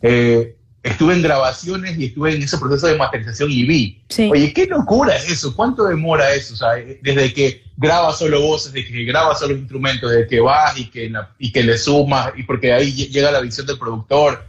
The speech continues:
Speaker 1: ponle esto, quítale lo de
Speaker 2: Sí.
Speaker 1: acá. ¿Cómo, cómo es eso? Cuéntale un poco a la gente para que conozca también.
Speaker 2: Bueno, hacer, eh, siempre lo he dicho, hacer música es un proceso que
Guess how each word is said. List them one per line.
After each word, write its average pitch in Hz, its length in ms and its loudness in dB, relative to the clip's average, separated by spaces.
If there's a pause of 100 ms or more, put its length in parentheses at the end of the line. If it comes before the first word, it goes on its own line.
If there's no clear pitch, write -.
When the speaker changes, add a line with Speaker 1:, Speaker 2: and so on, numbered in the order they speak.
(400)
Speaker 1:
ponle 151 380 4
esto, 135 520 2
quítale 131 280 0
lo 123 120 0
de 113 60 4
Speaker 2:
Sí. 107 100 2
Speaker 1:
acá. 139 480 2 (260)
¿Cómo, 185 200 0
cómo 262 200 0
es 214 100 2
eso? 147 120 2
Cuéntale 208 220 2
un - 60 -6
poco 233 160 2
a 185 40 2
la 160 60 2
gente 196 200 2
para 147 140 2
que 123 100 2
conozca 131 320 0
también. 107 300 -2 (360)
Speaker 2:
Bueno, 254 300 2
hacer, 285 600 0
eh, 226 360 -2
siempre 269 320 0
lo 269 120 0
he 214 40 0
dicho, 208 240 -4
hacer 226 240 -2
música 254 360 0
es 233 60 2
un 240 140 2
proceso 220 760 -2
que 180 680 0